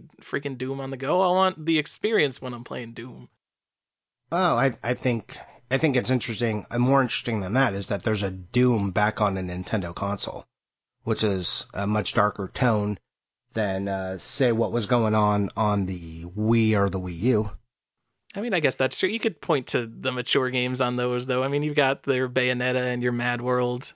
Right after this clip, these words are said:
Speaker 1: Like, they've always had, like, their kind of flagship mature game that they use to kind of, like, hide the fact that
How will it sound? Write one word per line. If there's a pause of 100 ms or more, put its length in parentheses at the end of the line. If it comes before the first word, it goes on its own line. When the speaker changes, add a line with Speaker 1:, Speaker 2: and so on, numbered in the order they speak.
Speaker 1:
Like,
they've
always
had,
like,
their
kind
of
flagship
mature
game (320)
that
they
use
to
kind
of,
like, (420)
hide
the
fact
that